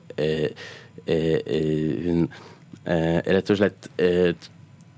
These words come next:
tok, eh, den, eh, det, det, det lille publikummet og gjorde det, eh, intimt og koselig og, eh, fikk folk til å danse og lagde veldig god stemning, da.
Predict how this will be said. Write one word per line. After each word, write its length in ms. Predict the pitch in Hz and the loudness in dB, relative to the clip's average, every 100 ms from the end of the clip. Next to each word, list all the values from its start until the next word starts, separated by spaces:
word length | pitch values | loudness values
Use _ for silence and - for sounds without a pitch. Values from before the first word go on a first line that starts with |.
| - | -6
tok, 380 | - 101 - - | 0 0 0 -2
eh, 400 | 90 95 95 98 | 4 6 6 6
den, 280 | 92 92 92 | 4 4 4
eh, 200 | 92 92 | 4 4
det, 340 | 90 98 92 | 4 4 4
det, 180 | 90 95 | 2 2
det 280 | 107 104 104 | 4 6 6
lille 260 | 104 98 | 6 4
publikummet 640 | 87 104 80 95 95 123 - | 4 2 4 4 6 4 4
og 240 | 101 98 | 4 6
gjorde 300 | 104 98 87 | 6 4 4
det, 340 | 82 87 90 - | 4 6 6 4
eh, 580 | 78 82 82 82 85 85 - | 2 2 4 4 4 2 2
intimt 520 | 98 87 - 117 120 - | -2 0 4 4 4 -2
og 80 | - | -2
koselig 600 | - 90 - - 107 - - | 2 2 2 4 4 4 -2
og, 400 | - 87 87 90 - - - - | 2 4 6 4 0 -16 -12 0
eh, 300 | 92 92 90 | 4 6 4
fikk 240 | - 117 | 2 2
folk 240 | - 110 | 4 4
til 140 | - 110 | 6 4
å 20 | |
danse 640 | 110 90 - 92 95 95 | 4 2 0 2 4 4
og 120 | - 92 | 4 4
lagde 340 | 92 80 85 | 2 4 4
veldig 200 | 85 80 | 4 2
god 160 | - 85 | 0 0
stemning, 260 | - 156 | 0 2
da. 80 | 170 | 0